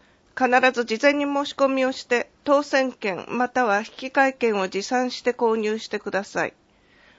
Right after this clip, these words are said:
販売期間、十月二十日火曜日から二十六日月曜日まで。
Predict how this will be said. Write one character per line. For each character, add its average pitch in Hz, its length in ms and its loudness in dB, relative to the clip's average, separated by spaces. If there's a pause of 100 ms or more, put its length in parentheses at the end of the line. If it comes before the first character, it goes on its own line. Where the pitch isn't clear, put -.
(420)
販 269 240 6
売 247 240 4
期 - 160 -18
間、 - 280 -8 (260)
十 262 220 0
月 262 280 0
二 233 140 -2
十 - 140 -16
日 214 160 0
火 226 160 -4
曜 254 220 2
日 196 120 -6
か 170 160 -4
ら 175 140 -2
二 269 240 -2
十 208 240 -4
六 190 260 -4
日 240 300 -8
月 208 320 -8
曜 247 160 0
日 156 140 -8
ま 151 140 -6
で。 - 220 -10